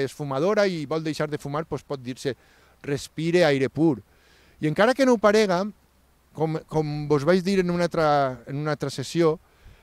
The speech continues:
les visualitzacions i els missatges que nosaltres li diguem al nostre cervell, el nostre cervell els interpreta. No es tracta de veure-ho, sinó de, de dir, de, de ima-, imaginar-te-ho, és com si ho vegueres.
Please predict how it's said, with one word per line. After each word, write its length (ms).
les 260
visualitzacions 960
i 60
els 140
missatges 560
que 100
nosaltres 400
li 140
diguem 260
al 100
nostre 300
cervell, 460
el 180
nostre 300
cervell 420
els 180
interpreta. 680
No 220
es 100
tracta 360
de 100
veure-ho, 460
sinó 360
de, 220
de 200
dir, 380
de, 180
de 300
ima-, 280
imaginar-te-ho, 840
és 160
com 160
si 100
ho 60
vegueres. 520